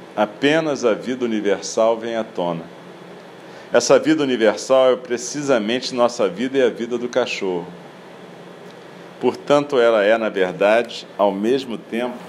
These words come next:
a mesma vida. Não podemos fazer mal ao cachorro, mesmo na hipótese de desconhecermos a regra não matar.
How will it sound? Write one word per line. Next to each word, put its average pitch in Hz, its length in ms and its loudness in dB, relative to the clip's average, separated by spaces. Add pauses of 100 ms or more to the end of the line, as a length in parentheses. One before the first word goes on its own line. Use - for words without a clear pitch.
(260)
a 101 120 0
mesma 117 560 -2
vida. 95 400 -8 (1600)
Não 139 140 0
podemos 151 600 -2
fazer 120 380 4
mal 117 260 8
ao 123 60 4
cachorro, 113 680 -2 (240)
mesmo 135 400 2
na 131 140 0
hipótese 113 720 0
de 95 180 -4
desconhecermos 117 1160 0
a 104 80 6
regra 107 480 2
não 107 240 2
matar. 107 520 -2